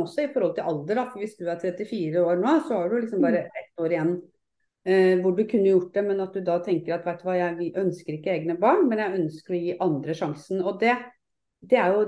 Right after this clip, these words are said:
Speaker 1: den type damer som jeg også snakker med, men også de som har hatt noen i nær familie eller venninner som har slitt med å bli gravide, og som har tenkt at, "Vet du hva, jeg må hjelpe andre som står i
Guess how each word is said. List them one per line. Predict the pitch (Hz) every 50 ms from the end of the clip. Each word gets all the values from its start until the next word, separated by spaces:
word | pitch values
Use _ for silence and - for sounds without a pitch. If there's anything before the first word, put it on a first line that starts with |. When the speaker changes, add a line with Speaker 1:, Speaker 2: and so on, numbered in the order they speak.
| 185 -
Speaker 1:
den | 190 180 190 202 190
type | - - 226 196 170 156 156 - - _ _ _ _ _ - 185 180 180 180
damer | 208 202 175 156 156 156 156 156
som | - - 175
jeg | 170 165
også | 165 185 190 - 214
snakker | 214 - - 220 254
med, | 277 277
men | 269 262
også | 240 226 - - 320 240
de | 226 214 196 196
som | 196 - 233 233 220 226
har | 226 202 208 214 214 - -
hatt | 190 - - - 220
noen | 196 185 185
i | 196 196 185
nær | 180 170 165 165 165 -
familie | - 185 185 180 170 160 160 170
eller | 170 170 170 170
venninner | 185 190 196 196 180 160 156 160 156
som | - 170 180
har | 175 -
slitt | - - - - _ _ -
med | 185 185
å | 175
bli | 165 151 151
gravide, | 160 170 165 160 151 151 180 240 294 339 - - - _ _ _ _ _ _
og | 190 185
som | 190 -
har | - -
tenkt | 202 175 175 180 190
at, | 185
"Vet | 185 180 180 175
du | 185
hva, | 185 180
jeg | 175 170 165
må | 160 165 175
hjelpe | 175 170 151 143 - _ - 160
andre | 165 165 151 147 156 151 151
som | - 170 160
står | - - 139 143 143 143 156
i | 165